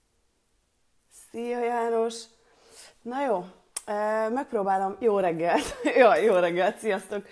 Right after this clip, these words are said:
Szóval, ö, megpróbálom a maját hozzáadni, viszont nem tudom, hogy miért nem engedi elfordítani a telefonomat. Jó reggelt mindenkinek! Ma reggel D N S majával fogok beszélgetni. Az ítélkezésről az lesz a cím, hogy szeretnél felhagyni az ítélkezéshez. Szia, Maja!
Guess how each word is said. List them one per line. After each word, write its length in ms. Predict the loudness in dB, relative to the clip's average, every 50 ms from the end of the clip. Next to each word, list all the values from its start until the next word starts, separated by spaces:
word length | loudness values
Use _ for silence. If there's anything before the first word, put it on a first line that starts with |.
| -20 -20 -20 -20 -20 -20 -20 -20 -20 -20 -20
Szóval, 540 | -18 -10 -4 -2 0 2 6 8 8 8 8
ö, 320 | 8 4 4 4 2 2
megpróbálom 520 | 0 -2 -4 -4 0 0 4 4 4 2 2
a 60 | 2
maját 360 | 2 2 2 2 0 -2 -4
hozzáadni, 480 | -4 -6 -6 -2 0 0 0 0 0 -4
viszont 360 | -4 -4 -6 -8 -8 -6 -6
nem 160 | -6 -6 -6 -6
tudom, 180 | -4 -4 -4
hogy 120 | -4 -4 -4
miért 180 | -4 -4 -4
nem 120 | -6 -8 -8
engedi 340 | -8 -8 -8 -6 -4 -4
elfordítani 540 | -4 -4 -6 -8 -8 -8 -8 -10 -12 -14 -18
a 60 | -14
telefonomat. 600 | -8 -6 -6 -6 -6 -6 -6 -4 -4 -4 -4 -6
Jó 100 | -6 -4
reggelt 340 | -4 -4 -4 -6 -10 -12 -6
mindenkinek! 500 | -4 -4 -4 -4 -4 -6 -6 -8 -8 -6
Ma 120 | -6 -6 -6
reggel 340 | -6 -6 -8 -10 -12 -10
D 60 | -6 -6
N 200 | -6 -6 -6 -12
S 60 | -14
majával 340 | -10 -10 -8 -6 -6 -8 -8
fogok 220 | -8 -10 -12 -12
beszélgetni. 560 | -12 -14 -16 -14 -12 -12 -12 -12 -14 -18 -20 -20 -20 -20 -20 -20 -20 -20 -20 -20 _ _ _ _ _ -20
Az 100 | -20 -10
ítélkezésről 840 | -8 -8 -4 -2 -4 -4 -4 -6 -8 -8 -10 -10 -10 -8 -8 -8 -8 -10 -14 -14
az 120 | -12 -12
lesz 240 | -10 -12 -12 -14 -16
a 80 | -16
cím, 260 | -16 -10 -10 -10 -10 -10
hogy 120 | -14 -14
szeretnél 500 | -12 -12 -12 -12 -12 -12 -14 -14 -14 -12 -8
felhagyni 320 | -8 -8 -6 -6 -8 -10 -10
az 100 | -8 -10
ítélkezéshez. 640 | -10 -10 -10 -12 -12 -10 -10 -10 -12 -12 -14 -16 -14 -8
Szia, 180 | -6 -6 -4
Maja! 340 | -4 -4 -6 -6 -6 -8